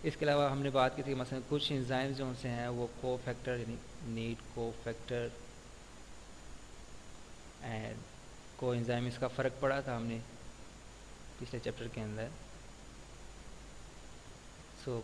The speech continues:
cofactor और coenzymes इनको चाहिए होते हैं, ठीक है, अपनी activity के लिए। Otherwise अगर कोफैक्टर coenzymes नहीं होंगे तो इनकी activity continue नहीं हो सकती। अच्छा, इनका एक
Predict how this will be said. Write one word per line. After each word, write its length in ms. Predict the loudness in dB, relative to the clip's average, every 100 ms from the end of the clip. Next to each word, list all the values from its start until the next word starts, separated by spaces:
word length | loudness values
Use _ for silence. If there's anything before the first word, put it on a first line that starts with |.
| 0
cofactor 520 | 0 2 -2 0 -2 0
और 180 | -2 -2 -6 -2
coenzymes 880 | 2 2 2 2 0 0 -2 -6 -10 -10 -10 -12 -12 -12 -10 -10 -12 -12 -8 0
इनको 220 | 2 2
चाहिए 340 | 4 4 4 4
होते 280 | 2 0
हैं, 200 | -2 -2 -4 -4
ठीक 140 | 0
है, 60 | 2
अपनी 160 | 4 2
activity 380 | 2 2 2 0
के 120 | 0
लिए। 200 | 0 2
Otherwise 320 | 4 4 2
अगर 200 | 2 0 2
कोफैक्टर 420 | 0 0 -2 -2 -2
coenzymes 500 | 0 0 0 -2 -2
नहीं 200 | -2 0
होंगे 280 | 0 2 0
तो 80 | 0
इनकी 200 | -2 -2
activity 520 | -2 0 -2 0 -2 -2 -8 -12 -12 -12 -4 0
continue 400 | 2 2 2 2 -2 -8 -2
नहीं 200 | 2 4
हो 100 | 4 2
सकती। 360 | -2 -4 -4 -6 -10 -12 -4
अच्छा, 160 | -2 2
इनका 280 | 2 4 6 4
एक 160 | 2